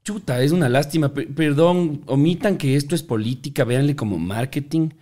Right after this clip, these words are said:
Em, pero, por ejemplo, hubo una persona que literalmente logró dominar el Ecuador durante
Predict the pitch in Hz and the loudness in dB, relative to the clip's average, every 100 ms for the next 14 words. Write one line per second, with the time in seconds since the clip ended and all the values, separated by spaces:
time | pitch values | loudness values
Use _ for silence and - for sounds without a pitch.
0 | _ _ - - _ _ - 120 113 113 | _ _ -20 -20 _ _ -2 0 2 0
1 | 107 107 107 101 110 104 139 - 143 131 | 0 -2 -4 -8 -14 -20 -10 0 2 4
2 | 127 131 135 139 135 156 156 160 160 170 | 2 0 0 2 2 0 2 2 2 0
3 | 143 107 127 131 135 110 104 110 120 120 | -2 -2 0 0 0 -4 -6 -4 -2 -2
4 | 120 143 113 107 110 123 135 110 98 117 | -2 -2 -2 -2 -2 0 0 0 -2 -2
5 | 123 131 107 101 101 101 117 110 95 92 | -2 -2 -4 -6 -6 -4 -4 -6 -8 -10
6 | - 85 | -14 -16